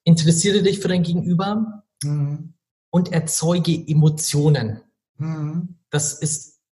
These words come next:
Speaker 1: unheimlich wichtig.
Speaker 2: Mhm.
Speaker 1: Führ kein steifes Gespräch. Sei emotional, zeig
Speaker 2: Mhm.
Speaker 1: Emotionen, lass es zu, bring dein Gegenüber zum Lachen, sei spielerisch.
Speaker 2: Mhm.
Speaker 1: Es gibt nicht umsonst dieses schöne Zitat, „Was sich liebt, das neckt sich“, und da steckt viel
Speaker 2: Mhm.
Speaker 1: Wahrheit dahinter. Das heißt, du kannst in der Konversation da natürlich auch dein,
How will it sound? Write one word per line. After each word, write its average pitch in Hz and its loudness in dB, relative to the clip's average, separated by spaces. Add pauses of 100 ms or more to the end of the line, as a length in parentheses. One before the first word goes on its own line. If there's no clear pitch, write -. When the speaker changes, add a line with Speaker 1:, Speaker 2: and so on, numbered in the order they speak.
(100)
Speaker 1:
unheimlich 156 2
wichtig. 123 -8 (180)
Speaker 2:
Mhm. 151 -6
Speaker 1:
Führ 175 2
kein 202 -2
steifes 143 -2
Gespräch. - -8 (360)
Sei 165 -4 (120)
emotional, 147 -2
zeig 180 -6
Speaker 2:
Mhm. 143 -2
Speaker 1:
Emotionen, 139 2
lass 147 -4
es - -10
zu, 185 -2
bring 170 2
dein 165 2
Gegenüber 151 0
zum - -4
Lachen, 151 -2
sei 165 -2
spielerisch. 220 -2 (300)
Speaker 2:
Mhm. 151 -4
Speaker 1:
Es - -4
gibt - -8
nicht 226 2
umsonst 196 0
dieses 170 2
schöne 180 2
Zitat, 160 0
„Was 151 0
sich - -8 (160)
liebt, 160 0
das 151 -2
neckt 170 0
sich“, - -8
und 127 -10
da 131 -8
steckt 151 -6
viel 151 -8
Speaker 2:
Mhm. - -6
Speaker 1:
Wahrheit 160 0
dahinter. 107 -6
Das - -12
heißt, 151 -2
du - -16
kannst 170 -4
in 165 -2
der 165 -4
Konversation 160 -4
da 143 -6
natürlich 151 -6
auch 143 -10
dein, 131 -6